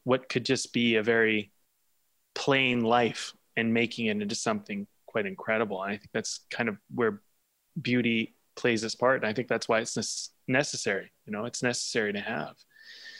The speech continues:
because through having it, you have a much more rich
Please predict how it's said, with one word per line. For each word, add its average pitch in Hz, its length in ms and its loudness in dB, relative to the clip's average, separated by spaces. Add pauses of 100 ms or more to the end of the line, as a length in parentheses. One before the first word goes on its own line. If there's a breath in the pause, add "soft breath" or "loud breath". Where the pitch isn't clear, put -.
(360 loud breath)
because - 360 0
through 123 440 4
having 127 500 4
it, 101 160 -2 (400)
you 110 180 -2
have 117 180 2
a 107 60 2
much 110 320 0
more 110 220 0
rich - 580 -2